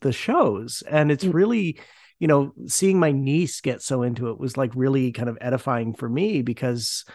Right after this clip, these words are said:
Speaker 1: I th-, I think, like, a lot of my contemporary f-, my female contemporaries missed out on something that they really would have liked,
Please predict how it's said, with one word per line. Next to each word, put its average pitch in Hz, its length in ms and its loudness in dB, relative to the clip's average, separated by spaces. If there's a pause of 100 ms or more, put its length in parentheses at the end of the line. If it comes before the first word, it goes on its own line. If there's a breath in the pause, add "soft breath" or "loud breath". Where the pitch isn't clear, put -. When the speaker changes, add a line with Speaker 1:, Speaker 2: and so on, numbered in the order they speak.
(1160 soft breath)
Speaker 1:
I 175 140 2
th-, - 240 -4
I 151 140 2
think, 185 320 2
like, 165 160 0
a 156 80 2
lot 143 280 4
of 147 160 -2
my 135 340 2
contemporary 135 680 -2
f-, - 200 -12
my 135 180 0
female 143 300 0
contemporaries 139 640 -2
missed 156 360 0
out 156 200 4
on 160 120 -2
something 127 320 -6
that 120 120 -6
they 123 100 -2
really 131 300 0
would 127 100 2
have 113 140 0
liked, 139 220 2